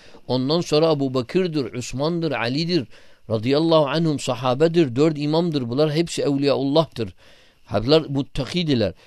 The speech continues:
Onun için çok güzel nakiller getiriyor Alusi. Orada dönsek baksak tefsirlerinde. Hatta Abdülkadir Ceylani Hazretlerinden radıyallahu anhu. Büyük bir adamdır rahimahullah.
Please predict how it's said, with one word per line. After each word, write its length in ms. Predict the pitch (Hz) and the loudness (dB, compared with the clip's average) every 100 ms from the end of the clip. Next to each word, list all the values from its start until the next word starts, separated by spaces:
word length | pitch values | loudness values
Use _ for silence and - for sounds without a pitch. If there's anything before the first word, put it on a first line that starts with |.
| - - | -18 -2
Onun 220 | 117 190 | 2 2
için 260 | 202 175 | 0 -4
çok 320 | - 208 208 151 | 0 2 0 -2
güzel 320 | 143 175 165 | 2 2 2
nakiller 460 | 170 - 143 160 | 0 0 2 4
getiriyor 640 | 175 143 120 123 117 113 - | 4 2 0 0 0 0 0
Alusi. 500 | 113 120 117 - 185 | -2 0 -2 -4 -4
Orada 460 | 160 185 160 135 131 | 2 2 2 2 0
dönsek 420 | 131 117 131 113 | -2 -2 -2 -2
baksak 500 | 113 110 - 113 - | -4 -4 -6 -8 -6
tefsirlerinde. 760 | 113 - 107 104 107 113 185 233 - - | -6 -6 -8 -4 -2 2 0 0 -6 -10
Hatta 380 | - 180 - 160 | 0 0 2 0
Abdülkadir 800 | 160 147 165 - 180 185 160 151 | 0 0 -2 0 0 2 2 2
Ceylani 480 | 143 147 143 147 165 | 2 2 2 0 0
Hazretlerinden 1000 | 147 131 135 131 127 127 131 143 131 117 | -4 -4 -4 -2 0 0 0 -2 -2 -2
radıyallahu 640 | 123 135 151 143 135 127 | -2 0 0 2 2 2
anhu. 360 | 135 151 117 92 - - 110 | 2 0 -2 -6 -12 -6 2
Büyük 300 | 175 185 156 | 2 2 2
bir 80 | |
adamdır 480 | 151 135 127 120 110 | 2 4 2 0 -4
rahimahullah. 720 | 117 135 139 120 117 110 127 | -4 -4 -4 -2 -2 0 0